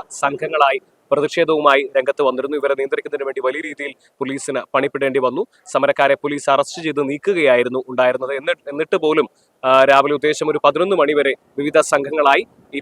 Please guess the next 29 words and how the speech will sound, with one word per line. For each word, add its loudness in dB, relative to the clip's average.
പറഞ്ഞ 6
പ്രതി-, -2
യുവജന 2
സംഘടനകളെല്ലാം 2
തന്നെ -2
പ്രതിഷേധവുമായി 0
രംഗത്തുണ്ടായിരുന്നു. 0
ഇപ്പോൾ 2
കോഴിക്കോട് 2
ചേവായൂർ 4
പോലീസ് -4
സ്റ്റേഷനിൽ -4
നിന്ന് -2
സമരക്കാർ, 2
ആ, 4
പോലീസിന്റെ 0
അറസ്റ്റ് 0
കഴിഞ്ഞ് 2
സമരക്കാർ 0
പുറത്തേക്ക് 0
വന്നുകൊണ്ടിരിക്കുകയാണ്. 0
നമുക്ക് 2
സമരക്കാരുടെ 4
പ്രതികരണങ്ങളിലേക്ക് 2
പോകാം. -2
ഇപ്പൊ -8
ഈ -2
ഒരു, -2
ആ, -8